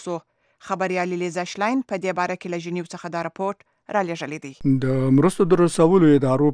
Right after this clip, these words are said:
Speaker 2: په بنګلادیش کې د روهینګیا مهاجرو لپاره خپلې اضطراري مرستې چټکې کړې دي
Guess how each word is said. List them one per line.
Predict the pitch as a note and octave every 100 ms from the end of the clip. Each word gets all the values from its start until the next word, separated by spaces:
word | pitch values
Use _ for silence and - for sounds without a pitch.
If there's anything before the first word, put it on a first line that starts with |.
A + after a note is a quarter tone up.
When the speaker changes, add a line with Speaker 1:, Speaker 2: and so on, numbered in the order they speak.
| C#3+
Speaker 2:
په | C3
بنګلادیش | B2 B2 A#2+ C#3+ -
کې | C3+ B2
د | B2
روهینګیا | A2 B2 A#2+ C#3 B2+ B2
مهاجرو | - A2 A#2+ C3 A#2+
لپاره | A#2 C3 C3 B2
خپلې | - - C3+ B2+
اضطراري | A2+ - A#2+ A2+ C3 C3+
مرستې | D3 B2 - D3+ -
چټکې | C3+ A2 G2+ A#2+ -
کړې | C#3+ C#3
دي | D3